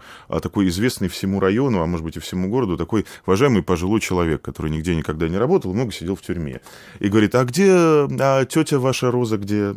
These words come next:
А че тетю Розу не взяли? А жена твоя где?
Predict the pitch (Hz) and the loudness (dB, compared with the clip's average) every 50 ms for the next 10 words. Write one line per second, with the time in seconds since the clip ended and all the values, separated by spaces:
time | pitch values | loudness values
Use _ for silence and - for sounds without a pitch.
0 | - - 113 - - 131 - - 123 - - 113 113 110 101 95 95 95 92 92 | -8 -12 -10 -6 -6 -4 -2 -2 -2 -2 0 0 0 0 0 0 -2 -4 -4 -2
1 | 95 95 90 90 87 - - - - - - - - - 135 156 143 131 123 - | -2 -2 -2 -2 -4 -6 -8 -14 -20 -20 -18 -6 -2 0 0 2 2 2 2 2
2 | 120 117 107 107 104 104 101 | 2 0 0 0 0 -2 -2